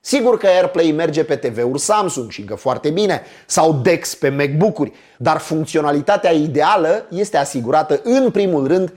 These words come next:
între dispozitivele aceleiași mărci. O altă întrebare pe care ar trebui să o iei în calcul este asta.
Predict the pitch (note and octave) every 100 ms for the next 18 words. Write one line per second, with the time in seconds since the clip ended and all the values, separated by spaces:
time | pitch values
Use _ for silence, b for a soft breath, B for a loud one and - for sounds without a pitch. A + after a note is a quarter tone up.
0 | B - G#3 A3 F#3 D3 C#3+ - B2 A#2+
1 | D3 C#3+ C#3 C#3 B2+ A#2+ - B2+ B2 A#2+
2 | - C3 C3+ - - - _ _ _ B
3 | B B B B2+ F#3+ E4+ E4 C4 G#3+ A3+
4 | G#3+ F3+ E3 D#3+ D3 D3 E3 F3 D#3 D3+
5 | B2+ E3 E3+ - E3+ F3+ F3+ F#3 E3 -
6 | -